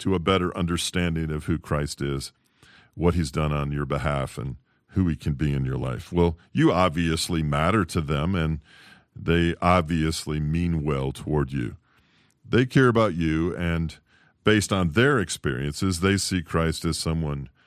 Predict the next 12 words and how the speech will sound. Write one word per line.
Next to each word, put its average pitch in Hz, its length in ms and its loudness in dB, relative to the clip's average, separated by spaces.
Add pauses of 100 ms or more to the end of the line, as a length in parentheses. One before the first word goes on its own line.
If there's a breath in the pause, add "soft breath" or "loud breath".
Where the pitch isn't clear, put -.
(500 soft breath)
that 69 220 -6
you 73 120 -2
will 73 100 -2
no 71 200 0
doubt 71 340 -2
find 65 360 -2
inspiring, 69 800 -2 (500)
certainly 71 440 -4
relevant, 69 640 0 (680 soft breath)
and 73 220 -2
completely 69 500 -2
safe. - 480 -4